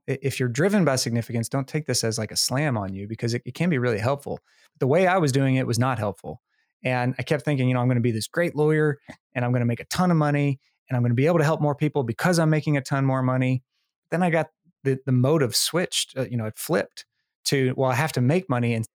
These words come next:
and then, then I'll help people." And I was, uh, you know, I was around some really great attorneys. I was around some, some really not great <laughs> attorneys. And, uh, you know, in that world, especially in litigation, like, my,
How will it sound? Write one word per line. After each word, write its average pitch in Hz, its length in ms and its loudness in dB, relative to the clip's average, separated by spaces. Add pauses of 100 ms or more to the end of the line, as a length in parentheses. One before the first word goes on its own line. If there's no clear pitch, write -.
(240)
and 123 300 -2
then, 151 340 2
then 160 160 2
I'll 123 120 0
help - 280 -4
people." - 340 -18 (800)
And 131 400 0
I 131 120 0
was, 123 200 2
uh, 139 220 -2
you 160 80 0
know, 143 60 2
I - 20 2
was 127 120 2
around 175 200 2
some 214 140 0
really 151 180 2
great 135 260 2
attorneys. 175 480 2
I 123 60 2
was 120 120 0
around 131 200 2
some, 120 280 -2 (200)
some 113 280 -2
really 123 600 0 (180)
not 185 260 -2
great 110 180 -2
<laughs> - 40 -10
attorneys. - 540 0 (300)
And, 151 260 2 (520)
uh, 143 320 2 (560)
you 165 140 -10
know, 160 220 2
in 165 200 2
that 185 220 2
world, 156 560 2
especially 170 440 0
in 135 120 2
litigation, 135 600 2
like, 120 180 0
my, 127 180 -2